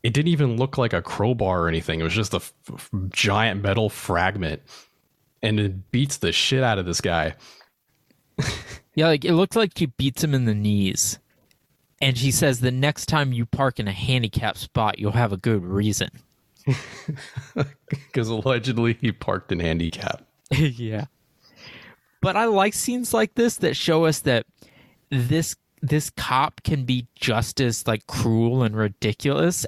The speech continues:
Speaker 2: as Angus. Even
Speaker 1: Well,
Speaker 2: though she's, like, our protagonist.
Speaker 1: At first, I started to think that this was, like, a perfect, like, movie to embody the whole, like, all cops are bastards mentality. But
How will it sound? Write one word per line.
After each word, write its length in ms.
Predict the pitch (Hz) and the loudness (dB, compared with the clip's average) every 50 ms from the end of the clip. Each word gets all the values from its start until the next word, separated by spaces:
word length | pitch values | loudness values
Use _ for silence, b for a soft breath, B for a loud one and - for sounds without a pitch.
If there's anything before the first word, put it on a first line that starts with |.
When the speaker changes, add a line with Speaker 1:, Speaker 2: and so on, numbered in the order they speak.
| - | 0
Speaker 2:
as 500 | 120 117 113 113 110 107 - - - - - _ _ _ _ _ _ - | 2 2 4 4 2 2 0 -2 -6 -6 -10 _ _ _ _ _ _ -2
Angus. 640 | 135 143 170 175 151 107 - - - - - - - _ _ _ _ _ _ _ _ _ _ _ _ _ _ _ _ _ _ _ _ B B B B B B _ _ | 0 2 2 2 0 0 -2 0 -2 -2 -2 -4 -8 _ _ _ _ _ _ _ _ _ _ _ _ _ _ _ _ _ _ _ _ B B B B B B _ _
Even 220 | 170 165 165 170 180 | 0 2 2 4 4
Speaker 1:
Well, 100 | 175 185 | 2 2
Speaker 2:
though 40 | 175 | 0
she's, 260 | - 170 147 - - | -2 -4 -6 -2 0
like, 200 | 151 135 127 - | 0 0 2 2
our 360 | 135 120 113 110 107 104 107 - _ _ _ _ _ - | 2 2 4 4 2 0 -2 -6 _ _ _ _ _ -2
protagonist. 880 | - 147 - 135 139 139 135 123 120 95 87 90 - - - - - - _ _ _ _ _ _ _ _ _ _ _ _ - | -2 -2 0 0 0 2 2 0 0 -4 -6 -8 -10 -10 -12 -12 -14 -16 _ _ _ _ _ _ _ _ _ _ _ _ -2
Speaker 1:
At 100 | 147 139 | -2 -2
first, 400 | - - 240 277 294 - - - | -2 0 0 0 0 0 0 0
I 60 | 165 | 0
started 400 | 143 - - 151 139 139 131 123 | 0 0 0 2 2 2 2 0
to 60 | - | 0
think 180 | - 127 120 - | -2 -2 -2 -2
that 140 | 113 104 - | -2 -2 -2
this 180 | 120 113 - | -2 -2 0
was, 200 | 120 107 101 98 | 0 0 0 0
like, 200 | 98 95 90 - | 0 0 2 0
a 100 | 95 85 | 0 -2
perfect, 640 | - - - 123 120 117 - - 107 101 - - - _ _ _ _ _ _ - | -4 -4 -2 -2 -2 0 0 -2 -4 -4 -6 -10 -14 _ _ _ _ _ _ -4
like, 160 | - 104 101 101 | -2 -2 0 0
movie 360 | 98 98 107 107 107 110 107 | 0 0 0 2 2 2 2
to 120 | 104 104 92 | 2 2 0
embody 600 | 90 85 85 87 92 95 90 92 92 92 92 87 | 0 -2 -2 -2 0 2 2 2 2 0 0 -2
the 140 | 87 85 82 | 0 0 -2
whole, 340 | - - 95 87 85 85 82 | 0 0 0 0 0 0 0
like, 260 | 82 82 82 - - | 0 -2 -2 -2 -2
all 240 | - 87 87 87 85 | -2 0 0 0 -2
cops 560 | - - - - 85 85 87 - - - - | -4 -6 -4 -2 0 0 0 -2 -4 -4 -2
are 120 | 90 85 | -2 -2
bastards 720 | 80 82 85 78 78 82 82 82 - - 104 90 92 87 | -2 -2 -2 -2 0 0 0 -2 -2 -2 0 -2 0 0
mentality. 720 | 95 95 95 92 - 107 98 101 101 101 110 113 113 120 - B B B B B B - | 0 0 0 0 0 0 0 2 0 0 0 0 0 0 -2 B B B B B B -6
But 480 | 107 98 107 107 107 104 95 90 90 | -2 0 2 2 2 2 0 -2 -4